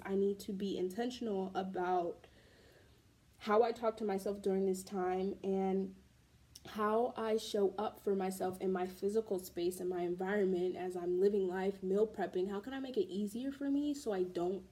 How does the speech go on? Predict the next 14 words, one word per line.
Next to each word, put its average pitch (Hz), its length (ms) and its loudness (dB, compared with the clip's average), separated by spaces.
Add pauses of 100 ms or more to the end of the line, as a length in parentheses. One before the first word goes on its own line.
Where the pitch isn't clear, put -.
(380)
bully 196 280 6
myself, 151 440 -6
so - 140 -14
I - 20 -6
don't 170 340 -4
shame - 260 -10 (140)
myself? - 420 -10 (580)
And 196 240 4
not 214 260 0
in 214 80 0
a 196 60 0
place 190 400 2
of, 180 120 -4
like, 170 360 0